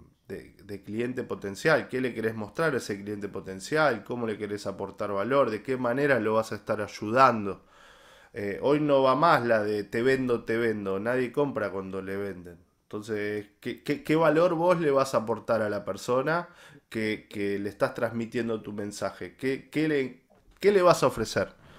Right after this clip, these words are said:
No es "te vendo", es "che, mirá, tengo para ofrecerte este, te, te puedo regalar esto, te puedo mostrar esto", Y en base a esa información que vos le empezás a compartir,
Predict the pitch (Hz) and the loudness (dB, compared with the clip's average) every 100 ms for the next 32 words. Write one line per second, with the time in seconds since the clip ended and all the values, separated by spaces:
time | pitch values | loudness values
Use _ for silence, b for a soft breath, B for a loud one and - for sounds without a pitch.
0 | B B B B 117 156 156 - - 135 | B B B B 0 4 4 2 -4 2
1 | 131 135 120 110 104 92 - - 127 127 | 4 4 4 0 -2 -2 -6 -8 -6 -4
2 | - 156 110 143 156 - 156 165 156 135 | 0 0 0 4 4 4 0 2 4 4
3 | 131 123 123 123 156 127 147 165 165 131 | 6 4 0 -2 -2 0 -2 -2 -2 -4
4 | 123 113 - 123 143 139 131 127 131 139 | -4 -8 -6 -4 0 0 0 0 0 0
5 | 147 135 120 113 110 131 123 120 113 127 | 0 -2 -4 -8 -6 -4 -2 -4 -4 -4
6 | 127 147 151 - 170 175 B B B 117 | 0 -2 -2 -4 -4 -4 B B B -2
7 | 131 143 156 156 160 147 147 147 - 156 | 2 4 4 2 0 2 2 2 2 -2
8 | 120 117 127 127 120 117 127 131 120 127 | 0 0 2 0 -4 -6 -4 -4 -4 -2
9 | 131 131 160 180 202 | -2 -2 0 0 0